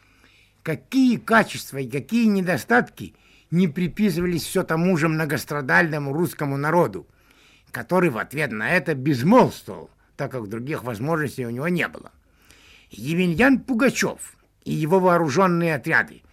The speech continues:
это, конечно, народ. Но армейские части, посланные против него, это тоже народ.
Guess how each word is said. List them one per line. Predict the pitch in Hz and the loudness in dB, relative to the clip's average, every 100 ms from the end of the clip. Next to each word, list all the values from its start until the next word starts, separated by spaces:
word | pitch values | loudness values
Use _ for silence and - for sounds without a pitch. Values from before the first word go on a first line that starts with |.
| - | -12
это, | 127 143 | -6 -6
конечно, | - 107 87 - 113 | -4 -6 -6 -10 -6
народ. | 160 240 254 135 - _ _ _ _ _ _ - | 0 4 4 2 -4 _ _ _ _ _ _ -8
Но | 170 | 0
армейские | 175 170 233 277 147 - 175 | 4 6 6 6 4 0 -6
части, | 143 - 311 269 - 139 | -4 0 2 2 -2 -8
посланные | - 196 - 156 160 139 | 0 0 0 -2 -2 -2
против | 151 127 131 | -4 -4 -6
него, | 135 123 | -6 -4
это | 117 | -4
тоже | 127 262 311 302 | 0 2 2 0
народ. | 262 110 - _ | -2 -4 -10 _